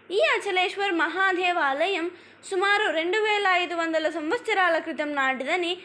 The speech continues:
స్థానికులు చెబుతున్నారు. అచలేశ్వర్ మహాదేవ ఆలయంలో మరో ప్రధాన ఆకర్షణ నంది విగ్రహం. పంచలోహాలతో తయారు చేయబడింది ఈ నంది విగ్రహం.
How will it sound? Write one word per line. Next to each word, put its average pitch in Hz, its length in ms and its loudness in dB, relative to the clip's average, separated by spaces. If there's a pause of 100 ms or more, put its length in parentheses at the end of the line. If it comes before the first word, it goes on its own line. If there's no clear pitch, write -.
(240)
స్థానికులు 311 500 0
చెబుతున్నారు. 262 840 -2 (520)
అచలేశ్వర్ 466 640 2
మహాదేవ 381 540 2
ఆలయంలో 330 680 2 (340)
మరో 453 320 4
ప్రధాన 339 380 2
ఆకర్షణ 311 800 0 (240)
నంది 302 320 0
విగ్రహం. 247 520 -4 (360)
పంచలోహాలతో 359 960 2
తయారు 311 360 2
చేయబడింది 277 640 2
ఈ 285 280 -2
నంది 240 380 -4
విగ్రహం. 233 400 -10